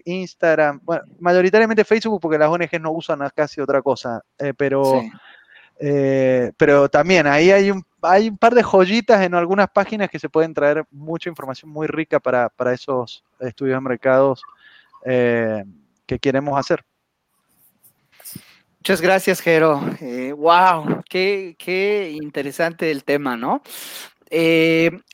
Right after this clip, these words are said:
Speaker 2: ¿cómo lo veo yo, el tema de la competencia? Primero, analizar la competencia, definitivamente sí. Si yo analiza-, si yo no analizara la competencia, me sentiría con, con un ojo menos, ¿no?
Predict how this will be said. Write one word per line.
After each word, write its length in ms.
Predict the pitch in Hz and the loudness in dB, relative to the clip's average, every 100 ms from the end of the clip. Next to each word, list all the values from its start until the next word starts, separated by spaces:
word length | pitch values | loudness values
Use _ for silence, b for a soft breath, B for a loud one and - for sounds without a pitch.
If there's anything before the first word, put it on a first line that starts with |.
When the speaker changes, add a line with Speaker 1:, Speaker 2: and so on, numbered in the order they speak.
| 208 | -6
Speaker 2:
¿cómo 240 | - 285 381 | -2 0 2
lo 140 | 302 | 2
veo 220 | 208 202 | 4 4
yo, 420 | 160 147 147 139 127 | 2 0 0 0 -2
el 200 | 139 135 | -10 -4
tema 320 | 160 170 170 | -2 -2 -2
de 80 | 147 | -2
la 100 | 135 | -4
competencia? 560 | - 117 123 120 117 | -6 -10 -10 -10 -10
Primero, 600 | 120 - 185 202 156 127 _ _ _ - | -8 -4 0 2 0 -2 _ _ _ -4
analizar 480 | 160 170 175 - 214 | -2 0 -2 0 0
la 100 | 233 | 0
competencia, 800 | 165 160 - 160 175 196 - _ | -2 -4 -4 -6 -2 -4 -4 _
definitivamente 880 | 135 143 143 147 143 160 156 151 127 | -10 -8 -6 -8 -4 -2 -2 -6 -10
sí. 240 | - 117 B B B - - | -10 -12 B B B -14 0
Si 100 | 175 | 4
yo 80 | 185 | 4
analiza-, 560 | 208 202 175 190 156 | 4 0 0 0 -2
si 260 | 143 - 147 | -6 -12 -4
yo 160 | 165 | -4
no 120 | 180 196 | 0 0
analizara 720 | 185 165 147 139 135 160 156 | -2 -4 -6 -6 -2 0 0
la 80 | |
competencia, 520 | 143 127 123 131 127 165 | -2 -8 -6 -4 -2 -4
me 140 | 147 | -4
sentiría 680 | - 143 143 160 180 - - | -8 -4 0 4 2 2 -8
con, 540 | - 143 139 139 139 - 233 196 | -6 -6 -4 -6 -8 -12 -20 -12
con 220 | 147 143 156 | -8 -6 -4
un 120 | 165 | -2
ojo 240 | 151 - | -2 -2
menos, 360 | 139 135 120 113 127 | -4 -4 -6 -10 -4
¿no? 180 | 143 | -4